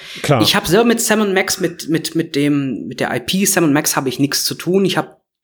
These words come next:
Speaker 2: glaube ich, nicht einmal ein Sam and Max gespielt. Ich kenn die Spiele, ähm, aber ich hab sie selber nie gespielt. Trotzdem aber der, der Stil, das Genre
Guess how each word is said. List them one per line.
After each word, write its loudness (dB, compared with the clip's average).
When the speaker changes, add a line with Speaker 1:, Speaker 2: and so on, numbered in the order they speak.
Speaker 2:
glaube 2
ich, 0
nicht -2
einmal 2
ein 4
Sam 0
and 2
Max -2
gespielt. 0
Ich -2
kenn 0
die 0
Spiele, -2
ähm, 2
aber 0
ich -2
hab -2
sie -6
selber 2
nie 2
gespielt. 0
Trotzdem 0
aber 2
der, 2
der 0
Stil, 0
das 0
Genre 0